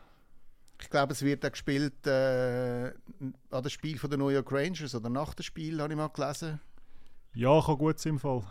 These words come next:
Speaker 2: Äh, jetzt, wo du sagst, ähm, kann mich jetzt nicht mehr genau erinnern, aber, äh, sehr wahrscheinlich schon.
Speaker 1: Aber der Frank Sinatra kommt ja aus New Jersey.
Speaker 2: Ja.
Speaker 1: Ähm, und ihr habt im Playoff gegen die Rangers gespielt.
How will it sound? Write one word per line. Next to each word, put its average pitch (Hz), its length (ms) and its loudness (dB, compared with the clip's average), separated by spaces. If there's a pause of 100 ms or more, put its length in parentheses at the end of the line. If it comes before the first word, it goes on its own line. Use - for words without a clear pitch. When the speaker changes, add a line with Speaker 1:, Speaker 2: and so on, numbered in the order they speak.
(100)
Speaker 2:
Äh, 110 300 2
jetzt, - 200 -6
wo 120 60 -4
du - 60 -12
sagst, 117 500 -2
ähm, 107 840 0 (140)
kann 110 120 0
mich 107 60 2
jetzt - 100 -2
nicht 113 60 2
mehr 110 100 2
genau 110 240 4
erinnern, 113 340 4
aber, 104 320 0
äh, 98 400 -2 (240)
sehr 101 180 -4
wahrscheinlich 95 400 -6
schon. 95 240 -10 (840)
Speaker 1:
Aber 131 140 -2
der 143 100 0
Frank 139 260 2
Sinatra 143 500 0
kommt 143 320 -4
ja 160 120 4
aus 139 500 -4
New 139 200 4
Jersey. 98 540 -4 (200)
Speaker 2:
Ja. 107 200 0 (720)
Speaker 1:
Ähm, 123 880 -2
und 127 280 -4
ihr 135 140 -2
habt 131 180 2
im 117 100 -4
Playoff 135 580 -2
gegen 131 240 -2
die 135 60 -4
Rangers 123 340 -2
gespielt. - 600 -4